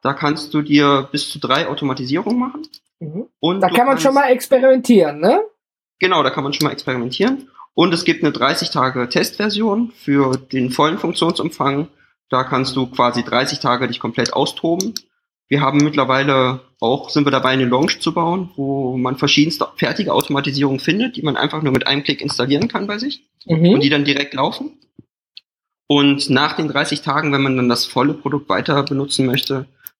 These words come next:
Speaker 1: dann kostet das für die Standard Evernote-Nutzer neununddreißig neunundneunzig im Jahr.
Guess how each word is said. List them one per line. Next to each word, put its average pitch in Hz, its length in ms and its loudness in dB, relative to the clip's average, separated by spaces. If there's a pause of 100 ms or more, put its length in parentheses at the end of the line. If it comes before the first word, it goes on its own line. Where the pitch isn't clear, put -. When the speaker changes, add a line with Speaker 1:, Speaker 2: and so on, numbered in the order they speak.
Speaker 1:
dann 117 240 0
kostet 123 360 0
das 120 240 0
für 117 260 2
die 117 360 2
Standard 147 500 0
Evernote-Nutzer 147 800 0
neununddreißig 123 640 0
neunundneunzig 113 560 -2
im 104 280 -2
Jahr. 120 460 -2